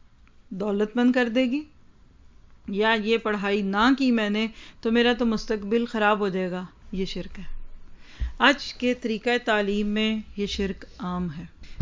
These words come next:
मैं अक्सर सोचती रह जाती हूँ, और मैं सोचती हूँ कि जिन लोगों को नहीं पता, उनको तो नहीं पता, लेकिन जिनको पता है, उनको क्यों नहीं शैतान ये बात समझाने देता कि ये ज़राए हैं,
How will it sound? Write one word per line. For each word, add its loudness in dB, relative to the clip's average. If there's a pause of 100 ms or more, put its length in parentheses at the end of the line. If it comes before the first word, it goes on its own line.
(100)
मैं 4
अक्सर -4
सोचती 0
रह 2
जाती -4
हूँ, -2
और -4
मैं -2
सोचती -4
हूँ -4
कि -2
जिन 2
लोगों 2
को -4
नहीं 6
पता, 0 (580)
उनको 0
तो -2
नहीं 0
पता, -8 (1400)
लेकिन 4
जिनको 2
पता 2
है, 0 (640)
उनको 6
क्यों 4
नहीं 10
शैतान 2
ये 4
बात 0
समझाने -2
देता -6 (680)
कि 0
ये 4
ज़राए 2
हैं, 0